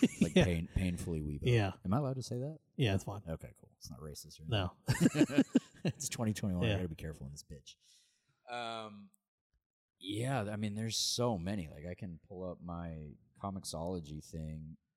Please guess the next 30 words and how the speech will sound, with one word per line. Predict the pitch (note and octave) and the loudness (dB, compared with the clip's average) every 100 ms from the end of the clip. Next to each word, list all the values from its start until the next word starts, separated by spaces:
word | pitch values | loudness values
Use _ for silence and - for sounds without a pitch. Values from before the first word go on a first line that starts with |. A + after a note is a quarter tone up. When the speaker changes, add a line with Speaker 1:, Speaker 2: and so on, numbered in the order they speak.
| _ | _
Speaker 1:
and, | D#2 D2+ D#2 D#2 D2+ D2+ _ _ _ _ _ _ - | -12 -10 -10 -10 -12 -16 _ _ _ _ _ _ -6
you | F#2 | -2
know, | F2+ D#2 | 0 0
like, | F2+ - | -2 2
right | G2 F2+ | 2 4
now | G2 F2+ | 2 2
I've | |
got | - F2 | 2 -2
The | - | -4
Court | - F#2+ | 0 0
of | F2+ | 2
Owls | C#2+ D#2+ D#2+ D2+ - | 0 -2 -2 -4 -8
open. | C#2+ - - | -12 -12 2
Speaker 2:
Oh, | C3+ C#3+ C3 | 6 10 10
that | B2 C3+ | 10 10
one's | A#2 - | 8 8
so | - A#2 | 8 8
good. | G#2+ G#2+ G2+ - _ _ _ _ - | 8 6 6 0 _ _ _ _ -4
Speaker 1:
You | F#2 F2 | 0 2
know, | D#2 C#2+ | 0 -2
so, | - - F2+ F2 E2 - - _ - | -4 0 2 4 0 -4 -10 _ -14
um, | F2 F2 E2 E2 D#2+ D#2 - _ _ _ _ _ _ _ _ _ _ _ - - _ - | -6 -4 -2 -4 -4 -8 -14 _ _ _ _ _ _ _ _ _ _ _ -20 -20 _ -12
you | A2 | -8
know, | G2+ F#2 E2 | -6 -6 -4
there's, | A#2 G#2+ - | -4 -4 -6
there's | A2 A#2+ | -4 -4
just | B2 - - | -4 -4 0
so | G#2 | 0
many | G2+ G2 F#2 D#2+ | 0 0 -2 -2
good, | F#2 F2 F2+ F2 E2+ | 0 2 0 0 -4